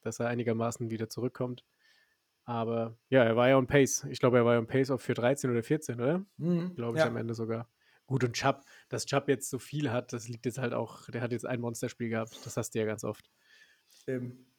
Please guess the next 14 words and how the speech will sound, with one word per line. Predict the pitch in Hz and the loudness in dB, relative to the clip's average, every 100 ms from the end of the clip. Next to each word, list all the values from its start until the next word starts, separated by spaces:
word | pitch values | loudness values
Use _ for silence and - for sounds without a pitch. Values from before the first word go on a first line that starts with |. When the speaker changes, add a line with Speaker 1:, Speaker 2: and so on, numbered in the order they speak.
| - | -2
Speaker 2:
Ja, | 139 | 2
ist | 143 | 4
ja | 160 | 4
dieses | 156 160 143 | 6 4 4
Khalil | - 190 180 | 6 8 8
Speaker 1:
Ja. | 160 | 6
Speaker 2:
Mack-Phänomen | 165 - 147 143 143 | 2 2 0 0 -2
aktuell | 135 143 127 | -4 0 2
Speaker 1:
Ja, | 123 | 4
Speaker 2:
dieses | 135 131 | 2 0
Jahr. | 123 | 0
Speaker 1:
genau. | 120 110 - - - _ _ _ - | 0 -2 -6 -16 -20 _ _ _ -14
Speaker 2:
Ja, | 123 - - _ _ _ 117 | -12 -12 -16 _ _ _ -16
deswegen. | 113 120 | -12 -12